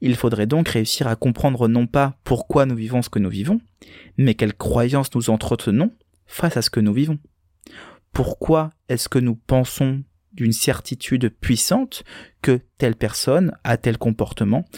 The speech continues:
ou que telle situation est mauvaise pour nous ? Ce qui,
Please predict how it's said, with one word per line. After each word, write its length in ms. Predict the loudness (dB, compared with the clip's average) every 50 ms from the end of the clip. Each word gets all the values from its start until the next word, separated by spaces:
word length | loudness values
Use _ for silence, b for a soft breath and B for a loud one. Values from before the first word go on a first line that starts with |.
| B B
ou 60 | B -2
que 100 | -2 0
telle 160 | 0 0 -2
situation 460 | -2 -4 -4 -2 -2 -2 -2 -2 0
est 40 | 0
mauvaise 280 | 0 0 0 -2 -4
pour 200 | -4 -4 0 0
nous ? 140 | 0 0 -2 _ _ _ _ _ _ _ _ _ _ B B B B B B B B B
Ce 160 | -6 0 0 0
qui, 440 | 0 0 0 2 2 2 2 -2